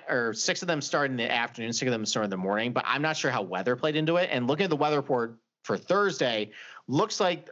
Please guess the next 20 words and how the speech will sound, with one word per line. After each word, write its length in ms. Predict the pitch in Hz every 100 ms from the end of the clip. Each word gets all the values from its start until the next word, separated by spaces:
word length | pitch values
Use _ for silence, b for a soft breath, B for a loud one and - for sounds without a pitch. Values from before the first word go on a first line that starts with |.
| -
the 100 | 131
morning's 460 | 127 123 127 131 -
gonna 140 | 110
be 80 | 107
the, 120 | 98
er, 200 | 107 -
the 120 | - 98
better 260 | 104 101
draw. 340 | 92 95 98 110
So 460 | - 120 117 113 143
just 180 | 131
overall, 680 | - 233 180 120 107 110 - B B -
I 60 | 139
think 120 | 160
you 80 | 127
cut 180 | -
the 60 | 202
field 280 | - 185 180
in 60 |
half, 380 | 135 107 120 -